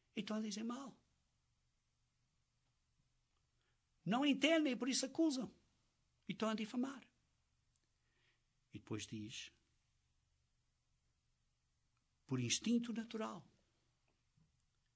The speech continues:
Isto é, que não são guiados pelo Espírito Santo de Deus. É por instinto natural.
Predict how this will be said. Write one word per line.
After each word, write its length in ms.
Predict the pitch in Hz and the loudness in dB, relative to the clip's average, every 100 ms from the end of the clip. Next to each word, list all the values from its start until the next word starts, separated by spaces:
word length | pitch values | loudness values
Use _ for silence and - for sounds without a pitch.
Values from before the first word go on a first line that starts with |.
| _ _ _ _ _ _ _ _ _ | _ _ _ _ _ _ _ _ _
Isto 240 | 196 - 208 | 0 2 2
é, 80 | 190 | 2
que 100 | 208 | 2
não 100 | 196 | 4
são 240 | 240 233 | 4 4
guiados 440 | 214 202 214 233 | 6 8 6 6
pelo 160 | - 240 | 2 0
Espírito 360 | 226 240 214 - | 2 0 0 2
Santo 300 | 220 214 233 | 2 0 0
de 100 | 247 | 0
Deus. 540 | 294 359 - - - _ _ _ _ _ _ _ _ _ _ _ _ - | -2 -4 -10 -12 -14 _ _ _ _ _ _ _ _ _ _ _ _ -4
É 80 | 196 | -2
por 180 | 196 220 | 0 2
instinto 540 | 208 - 240 233 220 | 4 4 4 2 2
natural. 500 | 220 214 233 269 302 | -2 -2 -2 -2 -6